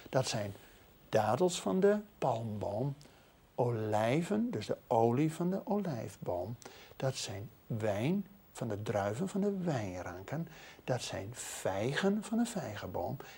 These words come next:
en granaatappels van de granaatappelboom. Denk je, granaatappels? Ja,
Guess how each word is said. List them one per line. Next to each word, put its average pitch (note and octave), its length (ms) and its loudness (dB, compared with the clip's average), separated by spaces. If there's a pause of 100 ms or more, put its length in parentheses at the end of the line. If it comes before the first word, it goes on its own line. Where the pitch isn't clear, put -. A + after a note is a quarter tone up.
(120)
en C#3+ 180 0
granaatappels C3 1120 -2
van A3 100 -6
de F3 80 -2
granaatappelboom. D#3 920 -2 (360)
Denk - 140 -12
je, G2+ 80 -12
granaatappels? G#2+ 840 -6
Ja, F#3+ 400 -4